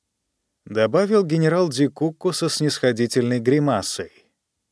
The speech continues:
«Как вы сами сказали, это идеальное место, чтобы на них напасть». «Кой уже прежде захватывали», указала я. «Он...» «Но только не челтейцы».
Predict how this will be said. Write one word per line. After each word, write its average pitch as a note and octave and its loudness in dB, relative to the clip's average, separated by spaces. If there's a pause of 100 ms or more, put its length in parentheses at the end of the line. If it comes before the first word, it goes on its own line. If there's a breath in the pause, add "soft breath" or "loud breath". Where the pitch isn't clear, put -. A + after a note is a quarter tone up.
(440)
«Как C#3+ 2
вы C3+ 4
сами C3+ 2
сказали, A#2+ 2 (460)
это D#3+ 2
идеальное B2 4
место, C3 0
чтобы A#2 0
на A2+ 2
них G#2 -2
напасть». - -4 (720)
«Кой E3 0
уже C#3 4
прежде D3 2
захватывали», C#3+ 0 (840)
указала A2 2
я. A2+ -2 (460)
«Он...» D3+ 2 (760)
«Но A#2+ 2
только F3+ 2
не F3+ 0
челтейцы». D#3 2